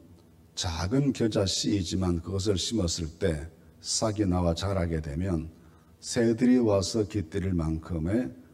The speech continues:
큰 나무로 자라는 것처럼 하나님의 나라도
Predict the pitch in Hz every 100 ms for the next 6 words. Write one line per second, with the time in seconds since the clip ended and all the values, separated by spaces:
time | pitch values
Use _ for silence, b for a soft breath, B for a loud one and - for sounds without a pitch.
0 | - - 127 127 107 107 107 110 104 87
1 | 82 80 82 76 - 85 87 67 78 B
2 | B B - 113 104 104 123 127 98 85
3 | 80 87 73